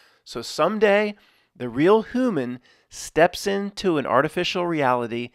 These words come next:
and doesn't know they stepped into it. Okay, for those screaming at me, what are the component parts of that?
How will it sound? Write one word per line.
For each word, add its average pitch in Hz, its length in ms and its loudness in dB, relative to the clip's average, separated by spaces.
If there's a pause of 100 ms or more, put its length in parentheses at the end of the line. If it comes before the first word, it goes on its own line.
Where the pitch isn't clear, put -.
(220)
and 120 280 -10
doesn't 123 400 -2
know 113 460 -2 (220)
they 113 160 -6
stepped - 480 -6 (120)
into 123 360 -6
it. 76 180 -12 (500)
Okay, 160 220 0
for 156 160 -4
those 156 180 4
screaming 214 480 2
at 127 80 -2
me, 123 280 -4
what 151 260 0
are 165 180 2
the 151 140 -4
component 135 680 -6
parts - 520 0 (180)
of 151 220 2
that? 113 320 -6